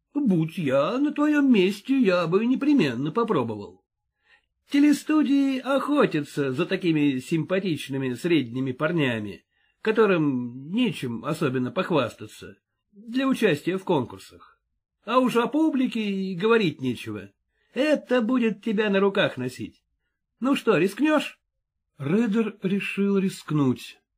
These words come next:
Владелец местного магазина телевизоров охотно все ему растолковал. — Видишь ли, Джим, публика сыта по горло атлетического вида суперменами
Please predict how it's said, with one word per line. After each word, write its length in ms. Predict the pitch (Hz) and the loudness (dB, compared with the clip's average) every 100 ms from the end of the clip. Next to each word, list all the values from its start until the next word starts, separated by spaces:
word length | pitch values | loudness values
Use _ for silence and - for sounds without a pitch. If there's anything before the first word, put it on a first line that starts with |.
| _ _ _ _ - | _ _ _ _ -6
Владелец 540 | 139 139 135 127 127 | -2 0 0 -2 -2
местного 420 | 127 127 - 127 | -4 -4 -6 -4
магазина 460 | 123 123 123 123 123 | -4 -4 -4 -4 -4
телевизоров 760 | 120 120 170 202 202 196 - _ | -6 -4 -4 -2 -2 -2 -8 _
охотно 640 | 139 - - 320 _ 196 | -10 -6 -8 -8 _ -6
все 300 | 190 - 175 | -6 -8 -4
ему 260 | 170 170 151 | -4 -2 -4
растолковал. — 880 | 147 - 147 131 135 127 120 113 - _ _ _ _ _ _ _ _ _ _ _ _ | -6 -6 -8 -6 -6 -4 -4 -6 -8 _ _ _ _ _ _ _ _ _ _ _ _
Видишь 720 | 113 117 135 262 294 262 233 - | -14 -10 -4 0 0 0 -2 -4
ли, 160 | 220 | -4
Джим, 760 | 190 107 120 135 113 104 87 85 _ _ _ _ _ | -4 -4 -2 0 -2 -8 -14 -20 _ _ _ _ _
публика 840 | 269 262 220 220 208 196 180 147 | 2 2 2 0 0 0 0 -2
сыта 440 | 147 170 165 220 | -2 -2 0 -2
по 200 | 196 170 | 0 0
горло 760 | 160 180 190 170 147 131 120 - | 0 2 2 2 0 0 -4 -10
атлетического 880 | - 147 151 143 147 - - - 135 | -8 -6 -2 0 0 -2 -10 -8 -4
вида 420 | 127 139 127 123 | -2 -2 -2 -4
суперменами 1000 | 113 143 123 135 127 123 120 117 110 98 | -4 -8 -4 -2 0 -2 -4 -6 -8 -10